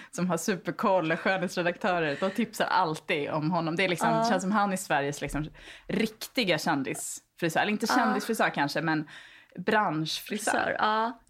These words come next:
Speaker 2: Faktiskt är det första gången jag var hos honom.
Speaker 1: Aha.
Speaker 2: Ja, så jag har inte varit hos honom tidigare.
Speaker 1: Jag har blivit tipsad om honom flera gånger.
Speaker 2: Ja, nej, men han var grym. Så han gjorde små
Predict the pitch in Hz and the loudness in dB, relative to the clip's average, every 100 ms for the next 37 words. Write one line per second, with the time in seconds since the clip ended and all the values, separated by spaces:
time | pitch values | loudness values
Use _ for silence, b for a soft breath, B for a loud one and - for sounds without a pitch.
0 | 214 - 370 - 254 - 208 196 202 208 | -8 -2 -2 0 -4 -2 0 0 -2 -4
1 | 185 214 220 175 240 277 226 64 - 226 | -2 0 0 0 0 -2 -4 -4 -6 -4
2 | 175 - 339 466 220 240 330 - 240 311 | -4 0 0 2 2 2 0 -2 0 0
3 | 240 247 311 240 196 214 208 - - 190 | 0 -2 -2 -4 -4 -4 -2 -2 0 0
4 | 208 226 262 277 - 285 262 190 143 123 | 2 2 0 -2 -2 0 0 0 -2 -2
5 | 110 87 - 226 233 233 220 226 240 247 | -4 -6 -2 0 2 0 0 0 0 0
6 | 240 240 196 - 240 247 247 247 247 - | 0 0 0 0 0 2 4 2 0 0
7 | 262 269 262 254 | 4 4 4 2